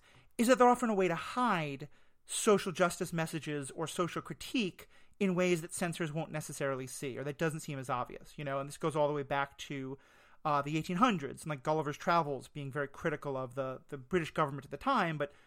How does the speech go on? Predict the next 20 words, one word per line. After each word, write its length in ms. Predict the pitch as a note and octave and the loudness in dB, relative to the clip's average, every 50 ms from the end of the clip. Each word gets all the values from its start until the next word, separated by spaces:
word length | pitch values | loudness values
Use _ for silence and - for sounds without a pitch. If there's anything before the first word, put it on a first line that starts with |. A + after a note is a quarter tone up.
| _ - - - | _ -20 -14 -8
told 340 | - - A3+ G#3+ G3 F#3 E3+ | -2 6 8 8 8 8 6
in 80 | E3+ | 2
this 160 | E3 D#3 - - | 0 -2 0 2
way 280 | E3+ F3 E3+ D#3+ D#3 | 2 4 4 4 2
that, 220 | C#3 D3 C#3+ - - | 2 0 0 0 0
that 180 | D#3+ C#3+ - - | -2 -2 0 -2
they 80 | D3+ | -6
couldn't 400 | - - - - F#3+ D#3 E3 - | -6 -4 0 0 0 0 0 -6
quite 260 | - - E3+ D3 - | -2 0 0 0 0
nail 280 | D3 C#3+ C#3+ C#3+ C#3 C#3+ | -2 -4 -2 -2 -2 -2
him 120 | D3 D3 | -4 -4
on 100 | C3+ B2+ | -6 -6
censorship. 560 | B2 - C#3 C3 - C3+ B2+ - - C#2+ - - - - _ _ _ _ _ _ _ - | -6 -8 -8 -8 -8 -10 -12 -12 -14 -16 -16 -18 -20 -20 _ _ _ _ _ _ _ 0
Um, 240 | E3+ E3 D#3+ D#3+ F#3 - - - | 4 4 4 4 2 0 -4 -8
<laughs> 140 | - - - | -10 -2 0
and 100 | A3+ A#3 | 6 8
what 220 | D4 B3+ A#3+ A3+ E4+ | 10 10 10 8 4
I 20 | |
love 400 | B3 F#3 G3 A3 C4+ D#4+ C#4+ G3+ | 2 4 6 8 10 10 10 8
is 300 | F3 D#3+ D#3 D#3+ D#3 - | 4 4 2 0 0 -4